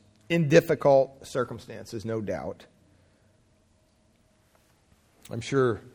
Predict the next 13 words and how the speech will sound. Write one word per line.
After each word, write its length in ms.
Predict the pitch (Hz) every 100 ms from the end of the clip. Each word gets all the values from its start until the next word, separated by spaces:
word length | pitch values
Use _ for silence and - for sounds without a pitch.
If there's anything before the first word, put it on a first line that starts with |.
| - _ _ _ -
Joseph 420 | 123 135 127 123
and 140 | 123 123
Mary, 280 | 127 123 135
like 220 | 123 135
any 180 | 135 131
parents 480 | - 123 123 123
would, 380 | 123 127 120 123 - - - - _ - _ -
tried 320 | 147 135 120
to 220 | 131 123
do 260 | 127 123 151
their 180 | 139 131
best 540 | 147 151 147 - -
to 360 | 151 131 117